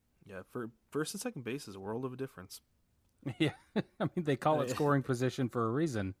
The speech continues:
Speaker 1: Yeah, <laughs> yeah, it's so weird to say that,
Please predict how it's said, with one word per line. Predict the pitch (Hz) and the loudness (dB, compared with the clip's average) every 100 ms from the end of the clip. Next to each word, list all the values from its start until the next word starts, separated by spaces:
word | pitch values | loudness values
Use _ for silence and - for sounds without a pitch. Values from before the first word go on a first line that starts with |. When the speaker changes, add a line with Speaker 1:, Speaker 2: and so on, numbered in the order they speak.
| _ _ _ | _ _ _
Speaker 1:
Yeah, | 135 127 208 190 185 | -4 -2 -2 -2 -2
<laughs> | - 135 - | -4 -8 -6
yeah, | 190 202 | -2 2
it's | 127 - | 2 2
so | - 165 | -2 -2
weird | 170 131 156 135 | -4 -2 -2 -2
to | |
say | - - 120 139 107 - - - _ _ _ _ - 117 | -6 -4 -2 -2 -4 -8 -20 -20 _ _ _ _ -16 -8
that, | 113 104 101 | -6 -4 -6